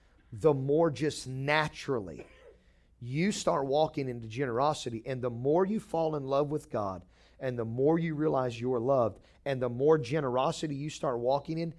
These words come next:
your budget actually becomes easy because you want seed to sow.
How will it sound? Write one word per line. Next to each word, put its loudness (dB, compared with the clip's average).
your 2
budget 2
actually 2
becomes -4
easy -6
because -8
you -8
want -6
seed -10
to -10
sow. -4